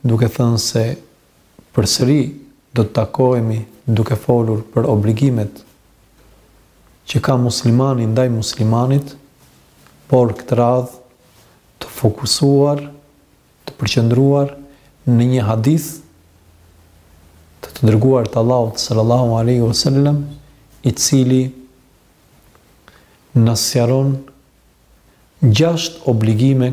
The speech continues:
kryesore që ka muslimani ndaj muslimanit. I dërguari Allahut sallallahu alaihi wasallam ka thënë, "Muslimani ndaj muslimanit ka gjashtë obligime kryesore.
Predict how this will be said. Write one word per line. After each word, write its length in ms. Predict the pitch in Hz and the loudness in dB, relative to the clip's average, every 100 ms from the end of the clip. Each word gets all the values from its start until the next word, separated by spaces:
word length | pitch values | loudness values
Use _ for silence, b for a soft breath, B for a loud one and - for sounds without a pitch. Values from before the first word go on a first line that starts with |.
| - | -2
kryesore 680 | 147 139 - 127 120 123 127 - - _ - | 0 0 0 0 2 0 -4 -10 -20 _ -8
që 160 | 131 107 | -6 -2
ka 160 | 123 120 131 - _ _ - | 0 0 -4 -12 _ _ -2
muslimani 760 | 120 - 117 110 110 110 117 120 - _ _ _ _ _ | -2 0 2 2 2 2 0 -4 -10 _ _ _ _ _
ndaj 380 | 110 104 113 113 | 2 4 2 0
muslimanit. 800 | 107 104 - 107 101 95 95 - - _ _ _ - - _ - - - - _ _ _ _ _ _ _ _ B B B B _ | -2 -4 -2 0 0 0 -4 -10 -18 _ _ _ -20 -20 _ -20 -20 -20 -20 _ _ _ _ _ _ _ _ B B B B _
I 80 | 123 | 2
dërguari 400 | 139 151 185 160 | 4 4 2 2
Allahut 400 | 151 156 151 143 | 2 2 2 0
sallallahu 600 | - 131 127 143 151 131 | -2 0 2 2 0 0
alaihi 240 | 123 139 135 | 0 2 2
wasallam 560 | 123 - 143 135 113 | 0 0 0 0 0
ka 120 | 104 110 | -2 -2
thënë, 380 | - 135 120 - - _ _ _ _ - B B B B B - | -2 -2 -2 -6 -12 _ _ _ _ -20 B B B B B 0
"Muslimani 840 | 135 135 - 139 143 170 180 190 175 | 2 2 0 2 2 2 2 4 4
ndaj 220 | 139 139 | 2 2
muslimanit 880 | 139 131 131 127 139 156 160 160 - - _ _ _ _ _ - | 0 0 0 2 2 2 2 0 -4 -20 _ _ _ _ _ -4
ka 160 | 110 | 0
gjashtë 480 | 107 131 139 - - 117 | 0 0 0 -4 -8 -4
obligime 640 | 107 107 107 127 117 113 | -2 0 0 2 0 -2
kryesore. 600 | - 110 - - 107 | -2 -4 -2 -2 -4